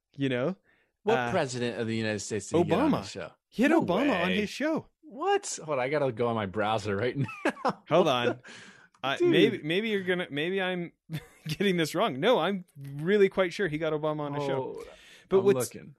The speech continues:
Speaker 1: what's interesting to me is how he, he's very, he has, like, very much an abundance mindset. Like, he's willing to share how he does it and his wins and his fails. And, and he says, like, "Oh yeah, there's some people I had to reach out to forty-four times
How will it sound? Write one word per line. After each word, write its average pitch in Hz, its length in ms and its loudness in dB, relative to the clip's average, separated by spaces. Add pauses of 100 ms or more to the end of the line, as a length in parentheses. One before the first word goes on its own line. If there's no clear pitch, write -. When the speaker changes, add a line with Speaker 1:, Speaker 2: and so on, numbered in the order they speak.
(100)
Speaker 1:
what's 190 180 2
interesting 269 440 0
to 196 100 -4
me 196 300 -2
is 160 200 -2
how 160 320 -4
he, 165 520 -6
he's 190 220 2
very, 220 680 2 (160)
he 196 120 0
has, 240 120 4
like, 320 140 -2
very 226 180 2
much 202 220 -2
an 151 100 0
abundance 135 520 -2
mindset. 120 440 -4
Like, 123 120 -6
he's 131 200 -6
willing 143 300 2
to 143 80 -6
share 127 340 -2
how 123 160 -2
he 127 80 0
does 123 240 -2
it 135 80 0
and 123 100 -8
his 107 120 -8
wins 123 260 -4
and 120 100 -6
his 110 120 -10
fails. 127 460 -2
And, 104 200 -10 (580)
and 143 360 2
he 151 160 -2
says, 151 280 -2
like, 131 340 -2 (440)
"Oh 185 80 4
yeah, 226 160 6
there's 170 180 2
some 196 140 0
people 185 240 0
I 156 60 2
had 160 160 0
to 151 100 -2
reach 156 240 -2
out 160 140 0
to 131 160 -2
forty-four 147 560 0
times 143 460 -6